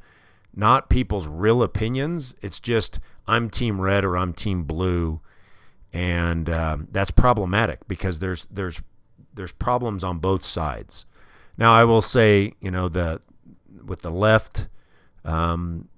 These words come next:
a-, and how they're able to, you know, hamstring people and, and censor people and, uh, cancel culture and woke America and,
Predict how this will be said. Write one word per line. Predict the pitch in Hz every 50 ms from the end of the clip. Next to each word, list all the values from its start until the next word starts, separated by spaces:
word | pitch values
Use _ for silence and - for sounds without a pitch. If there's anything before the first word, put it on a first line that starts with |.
| _ _ - _ _
a-, | - 101 98 - -
and | 101 98 95 90 - _ - -
how | - - - - 101 104 101 98
they're | 87 101 98 95 - -
able | 104 104 107 95 104 101 95
to, | - - - 107 95 90 87 80 76 - _ _ _ _ _ _ _ _ _ _
you | 87 78
know, | 76 69 73
hamstring | - 113 110 107 101 - - 107 101 92
people | - - 107 98 - 101 104 104 101 - - -
and, | 90 87 85 80 78 76 73 - _ _ _ _ _ _ _ _ _ _
and | - - 76
censor | - - 127 120 107 - 113
people | - - - 113 98 - 107 107 107 107 107 117 - - -
and, | 82 80 78 76 73 73 73 73 73 76 - _ _ _ _
uh, | 82 80 73 67 65 - _ _ _ _ _
cancel | - 120 117 104 - - 107
culture | - - 113 104 104 - - - 110 107 107 104 98 92
and | 85 76 67 69
woke | 85 104 110 -
America | - 98 95 98 101 98 98 98 90 - 101 95
and, | 95 95 95 90 80 76 73 73 -